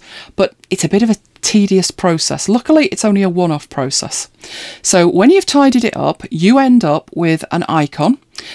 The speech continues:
The icon in the menu bar is quite clever, actually. It changes depending on what your default browser is.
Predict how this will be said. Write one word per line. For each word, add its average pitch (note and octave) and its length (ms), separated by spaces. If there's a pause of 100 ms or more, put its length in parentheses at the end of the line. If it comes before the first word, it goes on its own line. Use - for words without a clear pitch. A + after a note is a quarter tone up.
(100)
The G3+ 120
icon E4 440
in C#4 120
the B3+ 60
menu A#3 400
bar C#3+ 220
is D#3 100
quite - 300
clever, G3+ 300
actually. - 360
It C3 240
changes B3 580
depending F#3 680 (260)
on F3 140
what F#3 160
your E3+ 120
default F3 460
browser D#3 460
is. - 200